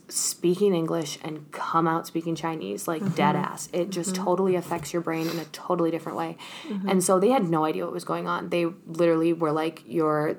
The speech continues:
Speaker 1: we know that the injury is severe enough that we have to do surgery." So we were like, "Okay," we're essentially waiting for them to book an O R to take him into surgery. And so we had gone and stayed in, like, a waiting room. And my mom was,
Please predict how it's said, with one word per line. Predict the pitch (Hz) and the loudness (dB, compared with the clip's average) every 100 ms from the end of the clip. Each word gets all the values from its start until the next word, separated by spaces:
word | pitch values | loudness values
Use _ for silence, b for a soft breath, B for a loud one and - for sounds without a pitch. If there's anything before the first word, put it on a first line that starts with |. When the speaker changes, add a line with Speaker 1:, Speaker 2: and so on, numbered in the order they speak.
| 165 | -2
Speaker 1:
we | 175 | 0
know | 202 220 | 2 2
that | 208 | 0
the | 202 | 0
injury | 165 170 170 | 0 2 2
is | 170 | 2
severe | 165 170 170 | -2 0 2
enough | 170 165 | 2 0
that | - | -2
we | 165 | -2
have | 160 - | -4 -6
to | |
do | 180 147 | -6 -4
surgery." | - - 90 69 - | -4 -6 -8 -10 -10
So | - | -6
we | 175 | -2
were | 160 | 0
like, | 165 - | 0 -2
"Okay," | 214 226 | -4 0
we're | 175 | 0
essentially | 165 170 170 185 | 0 -2 0 2
waiting | 190 160 170 170 175 | 2 4 4 2 2
for | 175 | 0
them | 165 165 165 | -2 -4 -6
to | 165 | -4
book | 160 170 | -2 0
an | |
O | 175 | 2
R | 165 165 | 2 0
to | 165 | -4
take | 151 160 165 | -4 -4 -2
him | 143 | -4
into | 143 - | -6 -6
surgery. | - 104 - 73 - B B B B B | -4 -4 -4 -4 -6 B B B B B
And | - 180 | -2 0
so | 180 175 | 2 2
we | 175 185 180 175 | 4 2 2 2
had | 170 170 | 0 -2
gone | 165 180 | 2 4
and | 202 190 | 2 0
stayed | - 170 165 | 0 2 4
in, | 165 160 | 4 0
like, | 156 | 0
a | 160 | 0
waiting | 156 156 156 151 | 0 0 0 -4
room. | 170 - 180 190 B B B - | -4 -6 -6 -10 B B B -6
And | 190 180 170 160 165 | 0 2 4 2 2
my | 151 | 2
mom | 156 160 160 160 | 2 2 0 0
was, | 156 151 156 156 147 139 170 - - | 2 2 2 0 -2 -4 -4 -6 -8